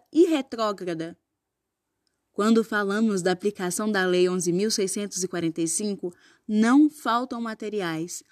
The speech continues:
falta pesquisa e interesse. Temos as contações de histórias, cantigas, músicas, jogos e muito mais. O importante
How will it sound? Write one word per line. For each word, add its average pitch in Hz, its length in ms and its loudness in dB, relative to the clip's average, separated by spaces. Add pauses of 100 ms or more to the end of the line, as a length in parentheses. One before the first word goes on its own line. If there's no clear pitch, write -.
(180)
falta 165 400 -4
pesquisa 202 840 -4 (220)
e 180 240 0
interesse. 196 760 -2 (360)
Temos 262 260 2
as 202 140 0
contações 180 500 -4
de 165 80 -2
histórias, 170 720 0
cantigas, 180 920 0
músicas, 185 680 0
jogos 196 460 -2 (340)
e 262 260 8
muito 226 680 -2
mais. 165 640 -6 (480)
O 170 120 -2
importante 202 880 -6